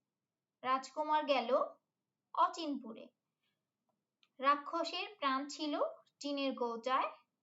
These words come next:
ডালিম কুমারের ছিল পঙ্খিরাজ ঘোড়া। এভাবে মিল ক-, মিল করে আমি লিখে দিয়েছি নিচে। পাঁচ দাগে আছে খালি ঘরে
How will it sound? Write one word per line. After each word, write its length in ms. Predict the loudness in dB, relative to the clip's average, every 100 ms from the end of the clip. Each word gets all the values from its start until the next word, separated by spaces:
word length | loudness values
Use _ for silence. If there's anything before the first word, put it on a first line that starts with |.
| _
ডালিম 360 | 0 2 4 0
কুমারের 400 | -2 -2 2 0
ছিল 240 | 0 -6 0 0 0 -6 _
পঙ্খিরাজ 640 | -4 -4 -4 -2 0 0 -2 -14 -14 -2
ঘোড়া। 260 | 0 0 -8 _ _ -20 _ -6
এভাবে 220 | -2 -2 -6 _ _ _ -6
মিল 220 | -2 -2
ক-, 220 | 2 0 2 -2
মিল 200 | -2 -2 -2
করে 220 | -2 -2 -2 -6 _ _ _ _ _ _ _ _ _ _ _ _ _ _ _ -8
আমি 160 | -4 -2 -2
লিখে 180 | 0
দিয়েছি 280 | -2 -2 -4 -6
নিচে। 300 | -6 -6 -6 -6 _ _ _ _ _ _ _ _ _ _ _ _ _ _
পাঁচ 160 | 4 4 4
দাগে 240 | 0 4 2
আছে 180 | 0 -8 -10 -14 _ _ _ _ _ _ _ _ _ _ _ _ _
খালি 320 | 2 4 4
ঘরে 320 | 0 2 4